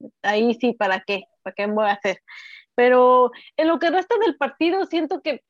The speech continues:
para haber jugado de, am, de local, Pachuca, mm, para mí no demostró lo que por ahí dicen que es el de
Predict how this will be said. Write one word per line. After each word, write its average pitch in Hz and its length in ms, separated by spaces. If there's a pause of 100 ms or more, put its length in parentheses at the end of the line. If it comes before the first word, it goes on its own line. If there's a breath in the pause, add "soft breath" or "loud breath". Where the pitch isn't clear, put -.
(220)
para 233 560
haber 269 220
jugado 320 420
de, 202 400 (640)
am, 208 500
de 220 120
local, 240 440
Pachuca, 254 540 (640)
mm, 269 300
para 339 200
mí 381 120
no 427 200
demostró 330 380
lo 330 140
que 277 100
por 240 200
ahí 262 460
dicen 254 400
que 220 280
es 220 120
el 214 500
de 220 100